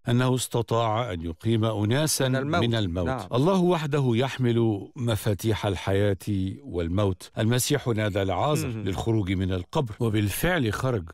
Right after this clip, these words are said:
Speaker 1: وهو
Speaker 2: مهم.
Speaker 1: نفسه قد مات. نحن نؤمن أنه مات وأنه قام من الموت.
Speaker 2: مم.
Speaker 1: قد استطاع أن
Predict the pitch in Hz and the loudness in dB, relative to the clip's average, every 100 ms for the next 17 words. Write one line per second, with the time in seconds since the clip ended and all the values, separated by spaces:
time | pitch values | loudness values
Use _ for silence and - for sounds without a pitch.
0 | - 156 151 160 156 113 113 214 175 110 | -2 0 2 2 0 0 -2 0 0 0
1 | - 98 85 110 113 - - 120 117 120 | -2 -4 0 0 -2 -4 -4 -2 2 2
2 | 165 208 131 139 107 98 92 101 117 151 | 4 2 0 0 0 -2 -2 0 0 0
3 | - - _ _ _ _ - 113 110 135 | -4 -12 _ _ _ _ -4 0 2 4
4 | 131 123 113 _ _ - 185 175 123 98 | 4 4 2 _ _ -4 0 2 0 -2
5 | 95 90 90 87 131 127 117 113 107 104 | -2 -2 -4 -4 -6 -6 -8 -6 -4 -4
6 | 110 127 120 170 156 147 110 110 104 104 | -4 -4 -2 0 0 -2 -2 -2 -2 -4